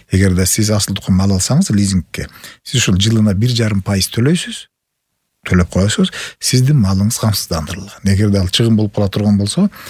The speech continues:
анда ошол камсыздандыруу компаниясы сизге төлөп берет. Ушундай эле ишти эми талачылыкка киргизебиз деп атат. Бул жанакыл алынган техникага кирди да, асыл тукум малга кирди, техникага кирди. Эми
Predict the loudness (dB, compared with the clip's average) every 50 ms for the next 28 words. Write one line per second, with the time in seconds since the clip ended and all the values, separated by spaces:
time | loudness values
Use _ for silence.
0 | -20 -20 _ _ -4 -2 0 2 2 2 0 0 0 0 0 0 0 0 0 0
1 | 0 0 -2 -2 -2 0 -2 -2 -2 0 -2 0 0 -2 -2 -2 -2 -2 -2 -2
2 | -2 -4 -4 -2 0 0 0 0 -2 -6 -8 -10 -12 -14 -18 _ _ -20 -6 _
3 | 0 0 2 2 2 2 4 4 2 2 2 0 0 0 0 -2 -2 -2 -2 -2
4 | -2 -2 -2 -4 -2 0 0 2 0 0 -2 -2 -2 0 0 0 -2 -2 0 0
5 | 0 2 2 2 2 0 0 -2 -2 -4 -8 -12 -14 -16 -18 -20 -20 -20 _ _
6 | _ -20 -6 _ 0 2 4 4 4 2 2 2 0 0 -2 -2 -2 -8 -6 -2
7 | 0 2 4 4 4 2 2 0 0 0 0 0 0 0 0 0 0 2 2 2
8 | 2 0 0 0 -2 -4 -8 -12 -16 -20 -20 _ _ _ _ -2 -2 0 0 -2
9 | 0 0 2 2 4 4 2 2 2 0 0 0 0 0 0 0 -2 -2 -2 -4
10 | -2 -2 0 0 2 2 0 0 0 0 0 0 2 2 0 0 0 0 0 0
11 | 0 0 -2 -8 -18 -18 _ _ 0 2 4 4 4 4 2 2 0